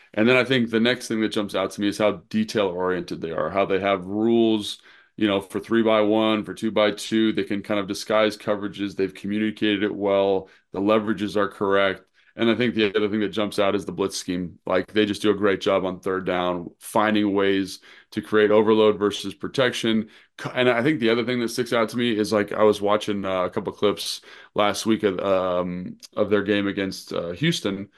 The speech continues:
And one of the things that stuck out to me is, like, usually when you're dropping defensive linemen into coverage, uh,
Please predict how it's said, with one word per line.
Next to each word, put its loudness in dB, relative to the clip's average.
And 2
one 4
of 2
the 2
things 0
that -4
stuck -4
out 2
to -6
me 2
is, -2
like, -4
usually -2
when 2
you're -2
dropping 0
defensive -4
linemen -2
into -6
coverage, -2
uh, 2